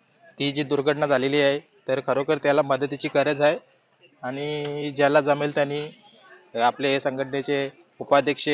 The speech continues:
अविनाशदादा पवार यांच्याशी संपर्क साधा, कारण जेणेकरता आज एक गरीब मुलगा आहे, तर त्याला ती दुर्घटनेच्या यान दुखापत झालेली आहे. तर माझी पण एक, प्रत्येकाला एक विनंती असेल,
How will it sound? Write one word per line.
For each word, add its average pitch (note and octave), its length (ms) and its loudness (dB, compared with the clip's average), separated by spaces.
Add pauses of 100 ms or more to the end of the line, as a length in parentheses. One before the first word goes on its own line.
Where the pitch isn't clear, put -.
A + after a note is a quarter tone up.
(160)
अविनाशदादा C3 480 0
पवार C#3 340 2 (420)
यांच्याशी C3 300 0
संपर्क C3+ 400 -2
साधा, C#3+ 340 2 (600)
कारण C#3+ 240 0
जेणेकरता D3+ 840 2 (100)
आज C#3 220 4
एक D3 120 0
गरीब C#3+ 360 0
मुलगा C#3+ 240 0
आहे, C3+ 160 4 (580)
तर C#3 520 0
त्याला C#3+ 180 6
ती D3 340 0 (320)
दुर्घटनेच्या D#3 600 2
यान D#3 240 4 (420)
दुखापत D#3+ 320 4
झालेली C#3 340 2
आहे. B2+ 80 2 (800)
तर D3 220 2
माझी D3+ 340 6
पण F#3 200 4
एक, F3+ 240 4 (280)
प्रत्येकाला E3 520 6
एक D#3+ 140 4
विनंती D#3+ 300 0
असेल, F3 320 4